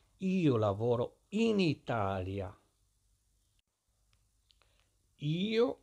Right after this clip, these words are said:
guardo. Io guardo.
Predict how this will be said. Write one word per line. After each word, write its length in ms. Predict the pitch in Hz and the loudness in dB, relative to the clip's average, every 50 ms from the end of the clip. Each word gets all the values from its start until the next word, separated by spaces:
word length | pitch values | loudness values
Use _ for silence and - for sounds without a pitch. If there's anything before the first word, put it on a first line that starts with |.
| - - | -20 -16
guardo. 1000 | - 139 113 - 147 139 143 139 135 123 113 107 104 101 101 104 117 139 110 87 - _ _ _ _ _ _ _ _ _ _ - - - - - - - | -14 -14 -4 0 4 4 6 4 4 2 2 2 0 0 -4 0 0 0 0 0 -6 _ _ _ _ _ _ _ _ _ _ -20 -20 -20 -20 -20 -20 -12
Io 380 | 127 107 101 98 101 110 120 131 147 - - _ _ | -8 -6 -4 -4 -2 -2 -2 -2 -2 -4 -8 _ _
guardo. 1040 | - 143 120 110 - - 117 123 143 180 202 190 - 165 131 113 127 175 156 110 - | -14 -12 -10 -6 -4 -2 0 0 0 0 -2 -4 -4 -6 -8 0 2 2 2 2 0